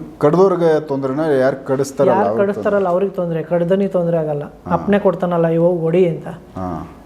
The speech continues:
Speaker 2: ಅವ್ರಿಗೆ ಆಗುತ್ತೆ.
Speaker 1: ಎಫೆಕ್ಟ್ ಮಾಡುತ್ತೆ.
Speaker 2: ಎಫೆಕ್ಟ್ ಹೊಡಿತದೆ, ಅವ್ರಿಗೇನು ಎಫೆಕ್ಟ್ ಹೊಡಿಯೋದು. ಯಾರು
Speaker 1: ಹ್ಮ್.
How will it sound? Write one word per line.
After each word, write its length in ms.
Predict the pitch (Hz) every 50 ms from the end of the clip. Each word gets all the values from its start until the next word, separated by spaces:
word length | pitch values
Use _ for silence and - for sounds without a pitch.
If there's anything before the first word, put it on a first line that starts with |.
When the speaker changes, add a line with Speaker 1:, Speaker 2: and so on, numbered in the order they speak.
| - - - - -
Speaker 2:
ಅವ್ರಿಗೆ 360 | 170 175 190 202 214 214 202 185 175 170 165 156 151 147 151 151
ಆಗುತ್ತೆ. 300 | 151 156 147 143 - -
Speaker 1:
ಎಫೆಕ್ಟ್ 580 | 165 - - - - - - - 214 202 202 -
ಮಾಡುತ್ತೆ. 240 | 196 185 170 170 180
Speaker 2:
ಎಫೆಕ್ಟ್ 280 | 170 170 185 175 170
ಹೊಡಿತದೆ, 360 | 180 165 156 160 - 156 147 156
ಅವ್ರಿಗೇನು 320 | 151 151 156 165 165 165
ಎಫೆಕ್ಟ್ 280 | 156 165 - 156 147 156
ಹೊಡಿಯೋದು. 320 | 143 147 143 143 170 180
ಯಾರು 220 | 165 160 165 165
Speaker 1:
ಹ್ಮ್. 100 | - 143